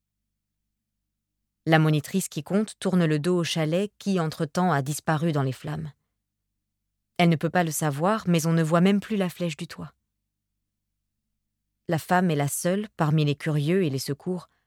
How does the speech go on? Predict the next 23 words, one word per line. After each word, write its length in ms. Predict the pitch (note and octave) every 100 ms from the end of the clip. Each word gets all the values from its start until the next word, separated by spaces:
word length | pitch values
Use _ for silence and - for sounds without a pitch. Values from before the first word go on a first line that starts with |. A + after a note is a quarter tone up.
| _ _ _
à 80 | D#3+
ne 120 | D#3+
pas 220 | F3 E3
être 240 | E3+ - -
hypnotisée 600 | G#3 F#3+ F#3 - E3 D#3
par 180 | D3 C3
la 100 | C3
scène. 340 | - - D#3 C#3 _ _ _ _ _ _ _ _ _ _ _ _ _ _ _ _ _ _ _ _ _ _ _ _ -
Elle 120 | D#3+
n'a 120 | D#3
pas 140 | D#3
le 100 | C#3
courage 360 | B2+ D3+ C#3+ C3
de 80 | C3+
regarder. 460 | C3+ C3 C#3 C#3+ - _ _ _ _ _ _ _ _ _ _ _ _ _ _ _ _ _ _ _ _ _ _
Soudain, 420 | - D3 D3+ D#3+ - _ _ _ _ _
un 100 | F3+
bruit 240 | E3 F3
sinistre 560 | E3+ F#3+ F3+ G3 - -
l'arrête 380 | D3+ D3 E3 -
dans 100 | C#3+
sa 160 | C#3+ C#3
tâche. 440 | - E3 - -